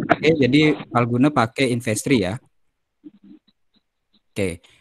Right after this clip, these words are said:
bahkan Iman Syafi'i, kalian tahu siapa Iman Syafi'i? Ah, nggak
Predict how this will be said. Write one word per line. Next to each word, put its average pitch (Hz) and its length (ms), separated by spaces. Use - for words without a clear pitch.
bahkan 139 400
Iman 135 400
Syafi'i, 135 720
kalian 135 240
tahu 156 160
siapa 151 320
Iman 139 240
Syafi'i? 143 560
Ah, 98 320
nggak - 180